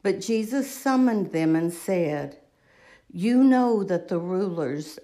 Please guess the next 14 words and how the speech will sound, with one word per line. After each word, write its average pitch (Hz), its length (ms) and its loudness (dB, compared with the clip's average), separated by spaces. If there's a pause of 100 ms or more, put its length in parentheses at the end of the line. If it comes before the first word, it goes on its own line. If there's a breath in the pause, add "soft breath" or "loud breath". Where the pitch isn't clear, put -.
of 151 160 -8
the 165 100 -4
Gentiles 156 920 -6 (320 soft breath)
lord 170 280 0
it 156 120 -2
over 156 320 -4
them, 147 540 -8 (680 soft breath)
and 196 160 2
the 202 60 -2
great 208 380 -2
ones 196 580 -2 (100)
make 170 300 0
their 185 180 -2
authority 185 800 -4